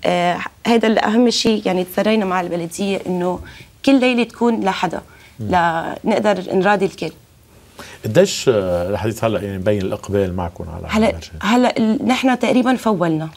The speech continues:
Speaker 2: مم.
Speaker 1: نحن بنبلش نهار الأح-، نهار الأحد، أكترية الإيفنت صاروا مفولين. عنا تقريبًا خمسة آلاف كرسي بأكترية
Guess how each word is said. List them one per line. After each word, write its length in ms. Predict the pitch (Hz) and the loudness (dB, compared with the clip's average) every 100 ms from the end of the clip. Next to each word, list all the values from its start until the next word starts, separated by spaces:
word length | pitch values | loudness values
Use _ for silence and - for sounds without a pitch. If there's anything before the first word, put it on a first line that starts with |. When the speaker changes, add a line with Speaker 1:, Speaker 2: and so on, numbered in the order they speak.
| - - | -18 -10
Speaker 2:
مم. 160 | 104 196 | -4 -4
Speaker 1:
نحن 260 | 190 180 | 0 -2
بنبلش 460 | 165 180 190 180 165 | 0 2 0 0 -4
نهار 260 | 175 175 | -2 -2
الأح-، 320 | - - - 190 | -2 -6 -2 0
نهار 240 | 190 190 | 2 0
الأحد، 480 | 156 - - 196 226 - - - - | 0 -2 -2 -4 -4 -12 -20 -10 -6
أكترية 320 | - 233 254 - | 0 2 2 2
الإيفنت 380 | 220 226 233 233 | 0 2 2 2
صاروا 260 | 208 214 | 0 2
مفولين. 480 | 185 175 160 156 - - - - - - - | -2 -4 -4 -2 -6 -10 -20 -20 -20 -12 -2
عنا 300 | 185 202 185 | 2 2 2
تقريبًا 400 | 190 208 214 190 | 2 2 2 0
خمسة 380 | - 220 214 196 | 0 -2 0 -2
آلاف 200 | 190 - | -2 -2
كرسي 360 | 214 202 175 | -4 -4 -4
بأكترية 480 | 147 - - 190 | -2 -2 -2 -4